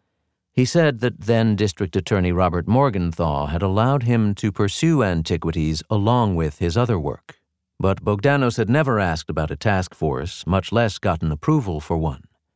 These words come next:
So why had he pretended otherwise?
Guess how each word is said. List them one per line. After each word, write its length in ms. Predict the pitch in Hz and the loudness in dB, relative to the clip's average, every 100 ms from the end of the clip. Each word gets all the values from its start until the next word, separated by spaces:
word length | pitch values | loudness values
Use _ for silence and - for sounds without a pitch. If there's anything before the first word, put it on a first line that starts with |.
| _ _ _ _ _ _ - | _ _ _ _ _ _ -6
So 460 | - 139 123 113 - | 0 2 2 -2 -4
why 400 | 117 127 139 143 | 0 2 2 2
had 220 | 123 110 | 2 0
he 180 | 104 95 | 0 -2
pretended 640 | - 101 - 127 95 85 | -2 -2 0 2 2 -2
otherwise? 800 | - 135 127 82 69 58 - - | 0 0 0 -2 -4 -8 -14 -14